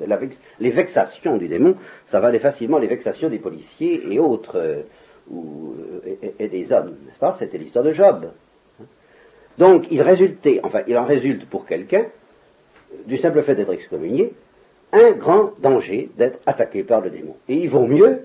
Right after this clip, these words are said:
dit Paul, il vaut d'ailleurs beaucoup mieux qu'il soit attaqué par le démon dans son corps que dans son âme, parce que c'est, c'est beaucoup plus réconfortant pour lui. C'est, c'est, on peut le sauver grâce à cela.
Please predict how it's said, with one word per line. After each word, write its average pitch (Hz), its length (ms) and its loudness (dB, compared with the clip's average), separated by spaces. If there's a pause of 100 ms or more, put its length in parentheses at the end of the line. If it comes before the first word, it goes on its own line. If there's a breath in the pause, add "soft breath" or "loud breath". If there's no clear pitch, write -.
dit 117 180 -6
Paul, 214 320 2
il 139 120 -2
vaut 139 100 6
d'ailleurs 104 240 2
beaucoup 175 240 4
mieux 208 200 4
qu'il 160 140 -4
soit 147 140 -2
attaqué 143 400 0
par 104 140 0
le 107 60 -4
démon 107 180 -2
dans 127 160 -2
son 101 160 -6
corps 196 200 0
que 170 100 -4
dans 143 160 -6
son 127 180 -6
âme, 110 340 -6
parce - 180 -16
que 90 120 -10 (160)
c'est, - 140 -18 (100)
c'est - 100 -20
beaucoup 82 260 -16
plus 82 300 -14
réconfortant 95 560 -2
pour 113 160 -2
lui. 170 240 -4 (360 loud breath)
C'est, - 180 -12 (100)
c'est, - 100 -8
on 131 120 0
peut 151 140 4
le 123 80 2
sauver 135 420 4
grâce 160 260 2
à 117 80 2
cela. - 300 0